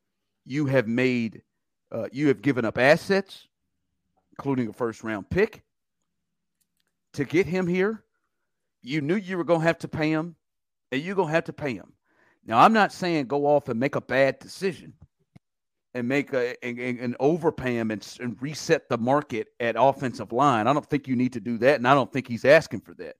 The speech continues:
I don't think he's been taking edibles at night, or his, or his,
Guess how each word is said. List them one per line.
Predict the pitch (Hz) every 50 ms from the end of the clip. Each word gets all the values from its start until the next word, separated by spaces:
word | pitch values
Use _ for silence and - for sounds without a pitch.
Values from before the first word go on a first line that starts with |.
| _ _ _ _ _ _ _
I | - -
don't | 151 143 -
think | 143 127 -
he's | 135 131 117
been | - 123 104
taking | - - 135 120 - 117 113 - -
edibles | 139 160 160 - - 104 98 -
at | 107 101 85
night, | 87 85 78 90 - - _ _ _ _ _ _ _ _ _ _ _ _ _ _ _ _ _ _ _ _ _ - -
or | 113 110 107
his, | 110 107 - - _ _ _ _ _ _ _ _ _ _
or | _ 104 113 110
his, | 104 110 110 104 - - - _